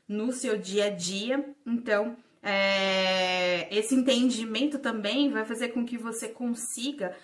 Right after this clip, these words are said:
se conectar muito com a imagem que você passa pras pessoas, principalmente. Então,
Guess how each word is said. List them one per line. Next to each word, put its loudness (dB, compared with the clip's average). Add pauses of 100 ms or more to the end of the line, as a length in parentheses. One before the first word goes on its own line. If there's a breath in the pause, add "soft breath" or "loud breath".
(180 loud breath)
se -8
conectar 2
muito 2
com -2
a 2
imagem 6
que -8
você -6
passa -2 (320 loud breath)
pras 4
pessoas, 0
principalmente. -6
Então, -8